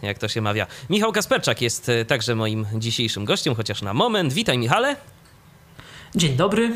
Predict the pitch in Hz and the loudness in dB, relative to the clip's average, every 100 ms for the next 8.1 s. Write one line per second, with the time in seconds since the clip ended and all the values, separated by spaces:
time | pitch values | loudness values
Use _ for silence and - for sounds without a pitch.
0 | 226 156 127 127 180 196 226 233 - 123 | 2 2 2 2 2 0 0 -2 -6 -8
1 | 110 - - 87 220 277 226 202 170 131 | -6 -6 -8 0 0 2 2 2 0 0
2 | 139 131 151 202 185 170 - - - - | 0 0 0 2 2 2 -2 -6 -4 0
3 | 220 202 170 180 247 240 131 110 107 101 | 2 2 0 0 2 2 2 2 2 2
4 | 104 113 110 123 - 123 120 127 123 - | -2 -4 -2 -2 0 0 0 0 0 2
5 | 120 127 117 110 107 110 123 127 120 110 | 2 2 2 2 2 0 0 2 2 2
6 | 107 107 - - - 131 120 110 - - | 0 -4 -8 -10 0 2 2 2 -2 -10
7 | 113 113 107 107 117 117 110 110 104 117 | -4 -2 0 0 0 2 0 0 0 0
8 | 160 | 0